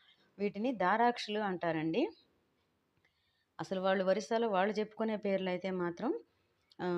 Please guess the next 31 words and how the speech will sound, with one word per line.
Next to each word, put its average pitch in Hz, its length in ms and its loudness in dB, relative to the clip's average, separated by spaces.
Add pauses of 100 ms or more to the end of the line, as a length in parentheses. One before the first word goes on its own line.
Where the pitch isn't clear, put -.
(220)
పాకం 185 360 4
కొమ్ములు. 190 420 0 (360)
మనకు 180 280 -4
తెలుగులో 202 320 0
వాళ్ళు 190 280 2
అనే 208 200 0
భాషలో 185 500 -2 (140)
మనకు 165 320 -4
తెలుగులో 180 280 -4
వచ్చేదైతే 165 500 -4 (100)
పాకం 156 280 -2
కొమ్ములు 170 440 -4
అని 165 80 -4
వస్తది. 156 400 -4 (600)
కానీ 208 300 2 (360)
మనోళ్ళు 190 400 -2
దారాక్షి 180 600 -2
అని 185 140 -4
పేరు 175 320 -4
పెట్టారు 165 420 -2
దీనికి. 185 380 -2 (140)
ఆ 165 140 0
పేరు 196 260 0
ఎలా 196 160 2
వచ్చింది 185 300 -2
అనేది 175 200 -2
అయితే 190 120 -8
నాకు 160 220 -2
తెలియదు. 170 360 -2 (460)
వాళ్ళు 160 260 4
మాత్రం 190 220 -2